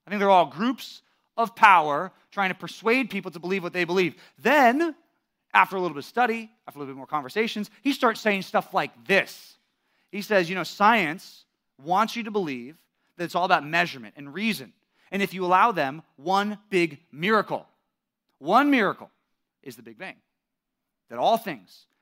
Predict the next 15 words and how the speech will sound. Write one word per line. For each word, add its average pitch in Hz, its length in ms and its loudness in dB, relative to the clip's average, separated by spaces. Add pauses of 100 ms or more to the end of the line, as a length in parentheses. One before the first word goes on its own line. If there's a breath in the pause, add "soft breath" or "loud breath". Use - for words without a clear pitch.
(140)
come 160 140 -4
from 151 140 -12
the 139 60 -14
most 160 420 -8
preposterous 214 840 -6
idea 190 560 -4
ever, 147 360 2 (220)
that 160 220 -6
everything 254 560 -2
came 220 280 -4
from 208 180 -6
nothing 202 340 2
in 160 160 -12
one 196 240 -2
big 175 420 -4